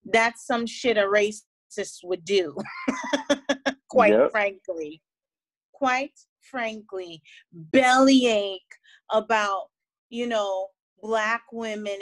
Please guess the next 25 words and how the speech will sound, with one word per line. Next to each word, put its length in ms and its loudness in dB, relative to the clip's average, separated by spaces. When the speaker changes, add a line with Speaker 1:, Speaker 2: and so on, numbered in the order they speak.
Speaker 1:
and 100 -8
how 320 0
they've 320 -6
been 180 0
able 320 -4
to 100 -12
do. 80 -2
Shut 420 4
the 80 6
fuck 340 0
up. 200 4
First 300 2
of 120 -4
all, 440 0
the 640 -4
Black, 360 4
all 300 8
the 60 2
women 340 -2
that 200 -4
you've 240 -12
named 580 -4
have, 300 2
they've 260 0
go-, 120 -2